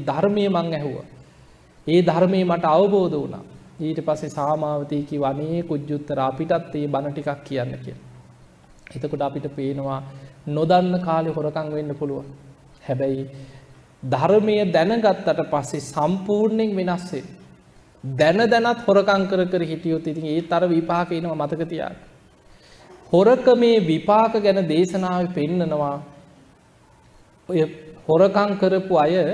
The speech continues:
මෙලව ජීවිතේ එකක් සමාජ නින්දා විඳිනවා. මෙලව අපකීර්තියක් පැතිරෙනවා.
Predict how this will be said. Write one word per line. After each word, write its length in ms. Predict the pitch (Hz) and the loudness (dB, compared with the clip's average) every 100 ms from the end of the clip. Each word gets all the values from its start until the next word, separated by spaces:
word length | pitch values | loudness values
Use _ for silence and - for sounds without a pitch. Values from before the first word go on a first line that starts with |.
| 277 - - - - _ _ _ | -4 -10 -20 -20 -20 _ _ _
මෙලව 500 | 147 156 175 220 247 247 | -4 2 4 6 6 6
ජීවිතේ 640 | 208 190 175 143 - 123 - - | 4 2 2 0 -2 -6 -6 -12
එකක් 340 | 147 196 208 | -4 -2 -2
සමාජ 560 | - - 156 175 214 226 226 | -4 -2 0 2 2 2 0
නින්දා 420 | 190 196 190 190 | 0 2 2 2
විඳිනවා. 480 | 180 151 135 - - - - - _ _ _ | 0 -2 -4 -6 -14 -20 -20 -20 _ _ _
මෙලව 340 | 147 160 185 202 | -2 2 4 6
අපකීර්තියක් 920 | 185 151 190 190 190 190 185 180 170 - | 6 4 0 2 2 2 0 0 -2 0
පැතිරෙනවා. 560 | 151 147 147 123 127 | -4 -2 -4 -6 -10